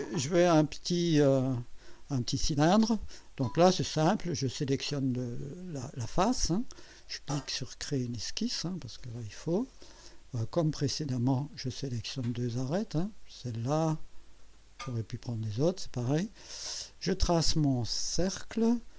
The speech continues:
Là, je le trace là, voilà, par exemple.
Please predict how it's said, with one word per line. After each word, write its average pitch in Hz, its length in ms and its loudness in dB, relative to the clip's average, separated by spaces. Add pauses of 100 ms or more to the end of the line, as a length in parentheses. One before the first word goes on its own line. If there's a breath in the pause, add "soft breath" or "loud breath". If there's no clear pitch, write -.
(400 soft breath)
Là, 123 180 -2
je 120 120 -4
le 110 180 -4
trace - 440 -4
là, 117 340 -4
voilà, 123 320 -4 (320)
par 117 140 -10
exemple. 175 500 -2